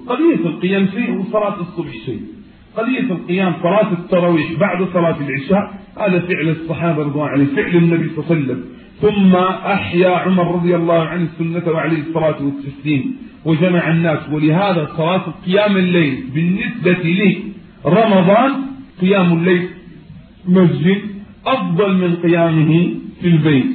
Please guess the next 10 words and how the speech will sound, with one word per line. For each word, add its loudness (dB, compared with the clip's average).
أما 2
قضية 0
الصبح -2
هذا 0
شيء -6
آخر، -8
هذا 2
الإنسان 0
يراقب 4
الفجر، 0